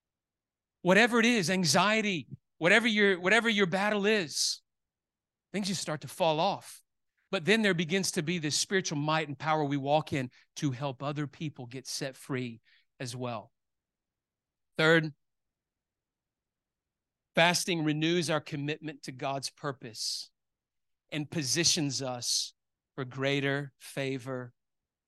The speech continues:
and influence. Matthew six, Jesus said, "Seek first the kingdom of God and his righteousness, and all these other things that you need in your life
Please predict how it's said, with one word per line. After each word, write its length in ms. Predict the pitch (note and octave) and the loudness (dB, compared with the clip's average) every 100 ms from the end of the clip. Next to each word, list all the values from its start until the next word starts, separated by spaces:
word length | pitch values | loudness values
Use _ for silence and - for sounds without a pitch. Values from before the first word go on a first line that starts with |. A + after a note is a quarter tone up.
| _ | _
and 160 | B2 | -12
influence. 1000 | A#2 B2 - A#2+ A2 G#2 - - - - - _ _ _ _ _ _ _ _ _ _ _ _ _ _ _ _ _ _ _ _ _ _ | -10 -10 -12 -14 -16 -20 -10 -6 -6 -8 -14 _ _ _ _ _ _ _ _ _ _ _ _ _ _ _ _ _ _ _ _ _ _
Matthew 380 | C#3 D3 C#3+ D#3 | 2 2 4 2
six, 420 | D3 - F3+ - | 4 6 4 2
Jesus 460 | C3+ C#3 E3+ C#3+ C#3+ | -4 -4 0 0 4
said, 460 | - D3+ C#3+ C3 B2 _ _ _ _ _ _ _ _ _ - | 4 4 2 0 -10 _ _ _ _ _ _ _ _ _ -2
"Seek 320 | - F3 D#3 | 4 4 4
first 280 | F#3 E3+ - | 4 2 2
the 80 | |
kingdom 340 | D3 F3 E3 D#3+ | -2 -2 0 0
of 120 | C#3 | -2
God 400 | D3 C3+ B2+ A#2+ _ _ _ _ _ _ _ _ | 0 0 0 -4 _ _ _ _ _ _ _ _
and 100 | - | -2
his 140 | C#3 B2+ | -2 2
righteousness, 760 | C#3+ C#3+ D3 - C3 B2 - | 2 2 0 -4 -4 -2 -2
and 80 | B2+ | 2
all 300 | C3 C#3 C#3+ | 6 8 8
these 500 | C#3+ C#3+ C3 - - | 8 6 6 4 4
other 180 | C#3+ C#3 | 2 0
things 440 | B2 D3+ D3 D#3 | -2 0 0 -2
that 120 | C#3+ D3 | -4 -2
you 60 | |
need 200 | C#3 D3 | 4 6
in 80 | C#3 | 6
your 120 | C#3 | 4
life 440 | C3+ C3 D3+ - | 2 0 -2 -8